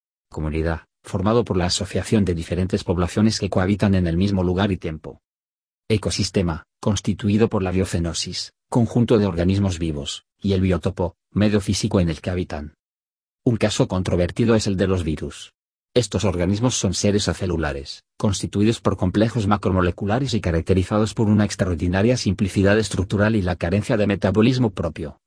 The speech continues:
lo que los convierte en parásitos intracelulares obligados. Sin embargo, son capaces de leer el mismo lenguaje que utilizan las células,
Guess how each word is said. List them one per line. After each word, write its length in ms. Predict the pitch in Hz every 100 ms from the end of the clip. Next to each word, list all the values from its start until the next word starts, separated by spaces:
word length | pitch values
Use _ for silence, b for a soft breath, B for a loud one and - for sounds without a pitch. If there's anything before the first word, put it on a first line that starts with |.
| -
lo 160 | 95
que 120 | 98 101
los 180 | 104
convierte 360 | - 82 92 117
en 140 | 101
parásitos 580 | - 92 104 107 - 117
intracelulares 760 | 90 87 90 92 92 92 95 95
obligados. 840 | 95 87 87 92 73 69 - - _ _ _ _
Sin 240 | - - 110
embargo, 360 | 107 113 87
son 200 | - 113
capaces 420 | 107 85 98 113
de 100 | 95
leer 200 | 98 110
el 80 | 101
mismo 320 | 104 107 92
lenguaje 520 | 92 85 85 107 - 117
que 80 |
utilizan 480 | 113 101 98 104 101
las 140 | 87 -
células, 640 | - 82 73 69 -